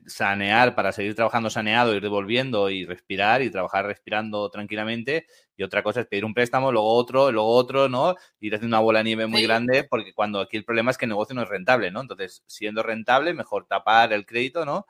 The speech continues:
Speaker 1: Y
Speaker 2: Bueno, ese es el otro punto, ¿no? Cuando decía, fijarnos un tiempo, ¿no? O sea, o sea, supongamos, ¿no? Eh,
Speaker 1: Tiempo
Speaker 2: pasado
Speaker 1: límite,
Speaker 2: algún
Speaker 1: quizá, ¿no?
Speaker 2: Cl-, claro, o sea, en los dos años, <laughs> no sé, una cosa así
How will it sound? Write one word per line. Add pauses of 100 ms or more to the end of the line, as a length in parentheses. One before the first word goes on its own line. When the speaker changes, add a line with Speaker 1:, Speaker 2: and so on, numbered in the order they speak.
(400)
Speaker 1:
Y
Speaker 2:
Bueno,
ese
es
el
otro
punto,
¿no?
Cuando
decía,
fijarnos
un
tiempo,
¿no?
O
sea,
o
sea,
supongamos,
¿no?
Eh,
Speaker 1:
Tiempo
Speaker 2:
pasado
Speaker 1:
límite,
Speaker 2:
algún
Speaker 1:
quizá, (160)
¿no? (480)
Speaker 2:
Cl-, (100)
claro,
o
sea,
en
los (920)
dos
años,
<laughs>
no
sé,
una
cosa
así